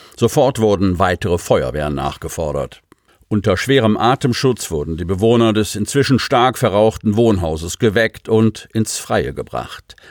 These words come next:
Hier wurden sie von der Feuerwehr und Polizei betreut, anschließend an Rettungsdienst und Notarzt übergeben. Nach der Erstversorgung musste eine zweiundsechzigjährige Bewohnerin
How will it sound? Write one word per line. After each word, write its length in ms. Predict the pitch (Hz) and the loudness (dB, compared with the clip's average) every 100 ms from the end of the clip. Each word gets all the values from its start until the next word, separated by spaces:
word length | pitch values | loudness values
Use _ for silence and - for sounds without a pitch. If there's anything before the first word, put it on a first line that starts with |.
| - - | -14 -2
Hier 180 | 156 101 | 0 2
wurden 220 | 87 80 | 2 0
sie 140 | 82 | -6
von 160 | - 92 | -4 -2
der 80 | 90 | -2
Feuerwehr 640 | - 113 110 110 110 110 _ - | 2 4 4 4 4 0 _ -2
und 300 | 127 120 - | 0 0 -6
Polizei 520 | 92 87 - 110 101 | -6 -6 0 2 2
betreut, 640 | 101 - 110 117 120 - - | 0 0 2 4 2 -2 -2
anschließend 640 | 98 98 - 92 101 90 | 0 0 -2 -4 -4 -6
an 160 | 95 98 | -2 0
Rettungsdienst 840 | 98 - 85 - - 87 80 - | 0 -2 -6 -6 -4 -2 -2 -4
und 260 | 107 98 - | 0 0 0
Notarzt 560 | 90 76 78 76 - 87 | -2 -2 -4 -6 -6 -4
übergeben. 640 | 76 80 87 80 78 - - - - - | -2 -2 -2 -4 -6 -10 -16 -18 -14 -4
Nach 120 | 113 | -2
der 140 | 147 | 0
Erstversorgung 840 | 117 151 - 101 82 87 92 110 135 | 2 0 0 0 2 4 4 4 4
musste 300 | 131 - 135 | 2 2 2
eine 340 | 98 113 117 | 4 4 2
zweiundsechzigjährige 1040 | - 139 127 113 107 - 95 - 82 82 85 | 0 0 2 2 0 -2 -6 -2 -2 0 -2
Bewohnerin 640 | 87 92 101 101 98 98 | 0 4 4 4 4 2